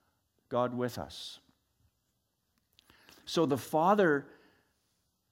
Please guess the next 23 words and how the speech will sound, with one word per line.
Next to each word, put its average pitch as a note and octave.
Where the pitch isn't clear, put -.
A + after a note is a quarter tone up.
in C#3
heaven C#3+
actually F3
configured F3+
and C#3
supernaturally, E3+
uh, B2+
oversaw E3
all G3+
of F#3
the F#3
circumstances D3
so E3
the D3
timing A3
of D#3
Jesus' F#3+
birth F#3
in F3
Bethlehem, C#3+
uh, B2+
would C3+
be C3+